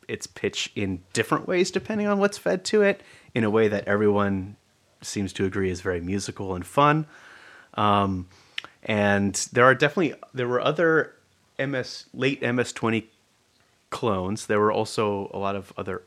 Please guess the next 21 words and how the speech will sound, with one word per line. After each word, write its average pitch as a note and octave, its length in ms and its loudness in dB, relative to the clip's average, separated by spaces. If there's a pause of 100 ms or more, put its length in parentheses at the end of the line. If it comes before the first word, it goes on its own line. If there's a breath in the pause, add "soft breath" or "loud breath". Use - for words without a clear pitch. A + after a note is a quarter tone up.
early C#3+ 400 0
M F#2 140 -6
S F2 120 -10
twenty F2 240 -10
clones, E2+ 460 -10
which F2+ 140 -12
is F#2 100 -10
actually F2+ 420 -8 (160)
the E2+ 180 -8 (180)
same F#2 460 -6 (680 soft breath)
filter F#2+ 340 -4
as F2+ 100 -8
the, - 120 -14 (920)
I G2+ 120 -12
wanna - 180 -10
say - 140 -10
the - 100 -10
Mini C2 220 -6
thirty-five. - 680 -2 (160)
So, - 280 -14
uh, E2 160 -10